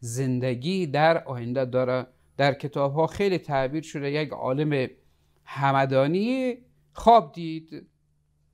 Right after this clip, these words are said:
خواب دید که بالاخره آقای مرزای شیرازی او را می‌خواه،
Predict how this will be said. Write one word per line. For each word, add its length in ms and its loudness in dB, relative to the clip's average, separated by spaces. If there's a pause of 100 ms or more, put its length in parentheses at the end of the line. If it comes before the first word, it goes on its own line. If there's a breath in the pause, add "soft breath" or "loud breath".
(500)
خواب 380 4
دید 180 -6
که 120 -8
بالاخره 680 0 (600)
آقای 260 4
مرزای 420 2
شیرازی 600 0
او 200 -2
را 180 4 (320)
می‌خواه، 760 2